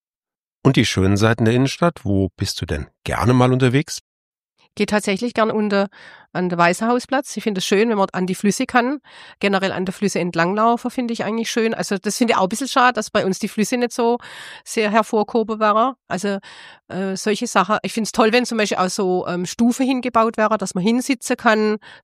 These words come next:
Speaker 2: Also da unten an der, an der bekannten Eisbude <laughs> zum Beispiel. Ja, und solche Ecken finde ich, also wir haben ganz viele schöne Ecken. Auch der Monte Scherbellino finde ich toll.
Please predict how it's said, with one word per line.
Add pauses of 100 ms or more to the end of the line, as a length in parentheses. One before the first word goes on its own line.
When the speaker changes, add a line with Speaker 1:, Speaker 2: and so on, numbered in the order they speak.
(160)
Speaker 2:
Also
da
unten
an
der, (840)
an
der
bekannten
Eisbude (160)
<laughs>
zum
Beispiel. (800)
Ja,
und (180)
solche
Ecken
finde
ich,
also
wir
haben
ganz
viele
schöne
Ecken. (520)
Auch
der
Monte
Scherbellino
finde
ich
toll.